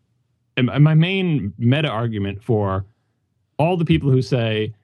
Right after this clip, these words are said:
everything you're proposing doesn't, will not work. Uh, it's not feasible. You don't realize how difficult it is. The Wikipedia rules are, have arrived, been arrived at painfully over time. They started from the rules for, for encyclopedias, which were honed over many, many centuries or whatever,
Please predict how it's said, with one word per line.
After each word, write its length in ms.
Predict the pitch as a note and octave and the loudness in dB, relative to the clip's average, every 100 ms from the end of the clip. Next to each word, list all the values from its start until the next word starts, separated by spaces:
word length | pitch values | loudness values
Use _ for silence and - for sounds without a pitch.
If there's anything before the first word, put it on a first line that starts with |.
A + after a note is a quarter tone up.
| _ _ - | _ _ -4
everything 280 | D#3+ E3+ D3+ | 0 2 2
you're 100 | C#3+ | 0
proposing 440 | C3 C3+ B2 A#2+ | 0 -2 0 0
doesn't, 260 | A2+ A2 G#2+ | 0 -2 -4
will 220 | A2 A#2 | 0 2
not 240 | A#2 A2 | 2 0
work. 280 | G2+ E2+ - - _ _ _ | -4 -6 -10 -20 _ _ _
Uh, 260 | - F2+ E2+ - | -4 -2 -4 -4
it's 220 | A2+ A2+ | -4 0
not 180 | C3 C3+ | 0 0
feasible. 600 | D#3+ C3+ C3 B2 A#2+ A#2 | 0 0 2 0 0 -2
You 160 | A2 | -2
don't 160 | A2+ C3 | 0 0
realize 260 | C#3+ C#3 C3 | 0 0 0
how 80 | |
difficult 440 | C3 A#2+ A#2+ A2 G2+ | -2 -2 -2 0 0
it 100 | G2+ | 0
is. 380 | G2 G2 G2 F#2+ | 2 2 0 -2
The 160 | B2 | 0
Wikipedia 480 | A2 B2+ G#3 D3+ C3+ | 2 2 4 4 4
rules 320 | C3 C3 B2 | 2 2 2
are, 120 | A#2+ G#2+ | 0 -2
have 160 | A2+ G#2 | -2 0
arrived, 360 | G#2+ A#2+ A2+ | 0 0 -2
been 120 | A2 | 0
arrived 300 | A#2 A#2 A#2+ | 2 0 -2
at 160 | A2+ A2 | -4 -4
painfully 540 | - C#3 C#3+ D#3 D3+ | -2 0 0 0 0
over 240 | G#2+ A#2+ D3 | 0 -2 -4
time. 540 | - A#2 A#2 A2+ A2+ | -2 -2 0 0 -2
They 140 | - G#2+ | -2 -4
started 500 | A2 A#2+ B2+ C3 B2+ _ | -2 -4 -2 -4 -6 _
from 300 | - B2 A#2 | -2 0 2
the 80 | A#2 | 2
rules 320 | A#2+ B2+ B2+ | 2 0 0
for, 300 | A2 G#2+ G#2 | -2 -2 -2
for 160 | A2+ | -2
encyclopedias, 680 | G#2+ C3 C3+ A#2 C#3+ B2 A#2 | 0 0 0 0 2 2 2
which 140 | B2 A#2+ | 0 -2
were 60 | |
honed 340 | G2+ A#2+ C3 A#2+ | 0 2 2 0
over 200 | A2+ G#2+ | 0 0
many, 220 | A#2 C3 | 2 2
many 240 | B2 B2+ | 2 0
centuries 500 | A#2+ C#3 A2+ A#2+ A#2+ | 2 0 2 2 2
or 40 | A#2+ | 0
whatever, 440 | B2 B2 A2+ G#2 | 0 0 -2 -4